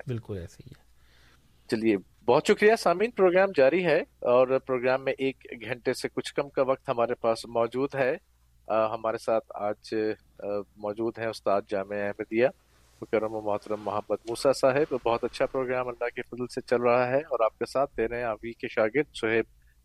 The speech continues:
Speaker 2: احمد صاحب۔ پروگرام ہے ریڈیو احمدیہ، میں آپ کا میزبان ہوں صفی راجپوت، اور اسٹوڈیوز کا نمبر ہے فور ون سکس فور ون زیرو سکس فائیو ٹو ٹو۔ فور ون سکس تو ایریا کوڈ ہے، پھر فور ون زیرو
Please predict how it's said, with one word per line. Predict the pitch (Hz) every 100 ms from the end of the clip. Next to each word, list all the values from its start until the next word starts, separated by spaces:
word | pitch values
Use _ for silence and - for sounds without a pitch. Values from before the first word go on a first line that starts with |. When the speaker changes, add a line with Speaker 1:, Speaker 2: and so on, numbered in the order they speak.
| _
Speaker 2:
احمد | - 135 160 -
صاحب۔ | 175 202
پروگرام | - 196 208 185
ہے | 143
ریڈیو | 143 135 135
احمدیہ، | 127 127 123 131 117
میں |
آپ | 107 -
کا | 113
میزبان | 107 104 107 107 -
ہوں | 110
صفی | 110 104 - 104
راجپوت، | 101 120 - - -
اور | 110 107 104 _ _ - - - -
اسٹوڈیوز | - 190 190 190 175
کا | 147
نمبر | 127 127 135 120
ہے | 127
فور | 135 - 131 135
ون | 127 127 -
سکس | - 175 - - -
فور | 147 143
ون | 131 131 127
زیرو | 113 110 127 160 _ _ _ _ _ _
سکس | - - 170 -
فائیو | 120 120 120 -
ٹو | 117
ٹو۔ | 110 117 85 _ _ _ _ _ -
فور | 131
ون | 127 135 -
سکس | - -
تو | 143
ایریا | 117 156 170
کوڈ | 170 165 160
ہے، | 156 196 -
پھر | - -
فور | 127 135
ون | 135 131 127
زیرو | 113 117